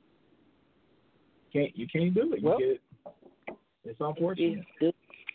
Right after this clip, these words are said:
Speaker 3: you got
Speaker 2: well,
Speaker 3: to do the time.
Speaker 2: great segue into a thief that y'all
Speaker 3: <laughs>
Speaker 2: support then. So, LeVar Ball has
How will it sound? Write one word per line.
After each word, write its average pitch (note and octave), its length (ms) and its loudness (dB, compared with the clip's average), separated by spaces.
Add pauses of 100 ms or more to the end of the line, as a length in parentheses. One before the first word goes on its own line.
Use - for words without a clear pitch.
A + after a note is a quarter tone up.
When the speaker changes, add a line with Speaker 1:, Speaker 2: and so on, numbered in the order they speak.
(500)
Speaker 3:
you D3+ 140 -12
got D#3 180 2
Speaker 2:
well, C4 180 4
Speaker 3:
to - 80 -16
do D#3 140 -4
the D3 80 -8 (160)
time. F3 80 -12
Speaker 2:
great G#3 300 2 (120)
segue G3+ 640 0
into A3 420 -6 (440)
a C#3+ 100 4 (100)
thief G#3 240 0 (100)
that G#3+ 140 4
y'all A#3 280 4
Speaker 3:
<laughs> - 40 -20
Speaker 2:
support A4+ 380 0 (100)
then. C#3 280 -10 (760)
So, E3 320 0 (1800)
LeVar G3+ 400 2
Ball A#3+ 320 0
has D3 180 -8